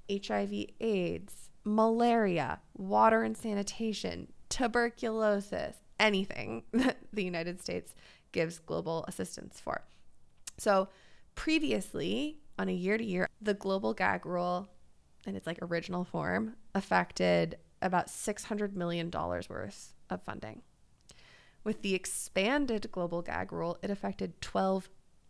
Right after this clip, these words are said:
billion dollars worth of funding. It's insane. And that wasn't enough. They kept going. Then they added an amendment to it that said if you're an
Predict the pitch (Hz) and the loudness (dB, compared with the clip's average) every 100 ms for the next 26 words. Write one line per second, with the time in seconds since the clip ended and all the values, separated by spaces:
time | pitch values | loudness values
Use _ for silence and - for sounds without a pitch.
0 | - - 269 277 285 262 262 269 269 - | -14 0 4 4 2 0 -2 -4 -8 -6
1 | 180 175 170 165 156 170 170 - - 165 | 2 4 4 2 -2 -4 -6 -8 -2 0
2 | - 185 - - - - 175 - 76 98 | 0 -4 -10 -12 -10 -4 -4 -4 -8 -8
3 | 73 226 - - - - - - - - | -10 -12 -12 -12 -12 -12 -12 -12 -12 0
4 | - 269 240 - - - - - - - | 4 4 4 0 -2 -6 -8 -8 -8 2
5 | 269 294 349 - 175 190 226 302 330 339 | 6 8 8 8 6 6 0 4 8 8
6 | - - - - 262 302 - 302 - 262 | 6 -4 -16 -4 2 2 2 0 0 6
7 | 262 320 220 - - - - - - - | 8 8 4 0 -12 -18 -20 -18 -14 -14
8 | - - 202 185 208 262 381 320 202 165 | -14 -12 -6 2 8 10 10 6 4 4
9 | 180 185 180 - 190 185 180 180 - - | 2 2 0 -2 -4 -2 -2 -4 -4 -2
10 | 180 180 - 180 - 170 170 - 180 180 | -2 -2 -2 -4 -2 -2 -2 -4 -4 -2
11 | 180 | -4